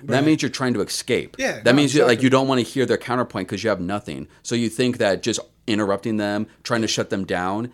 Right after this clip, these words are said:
Speaker 2: Yeah.
Speaker 1: is this trying to, like, uh, is, is, like, uh, another way to try to, like, win that argument 'cause,
Speaker 2: But
Speaker 1: yeah.
Speaker 2: anyway, so you say the Barbie movie's good.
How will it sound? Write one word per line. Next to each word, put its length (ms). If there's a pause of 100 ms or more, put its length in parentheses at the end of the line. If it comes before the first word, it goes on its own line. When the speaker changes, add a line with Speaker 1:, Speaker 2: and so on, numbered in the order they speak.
Speaker 2:
Yeah. 380
Speaker 1:
is 140
this 140
trying 380
to, 140
like, 240
uh, 140
is, 220
is, 160
like, 160 (100)
uh, 200
another 220
way 120
to 60
try 180
to, 60
like, 160
win 120
that 120
argument 360
'cause, 340
Speaker 2:
But 140
Speaker 1:
yeah. 80
Speaker 2:
anyway, 380
so 260
you 180
say 140
the 80
Barbie 260
movie's 320
good. 200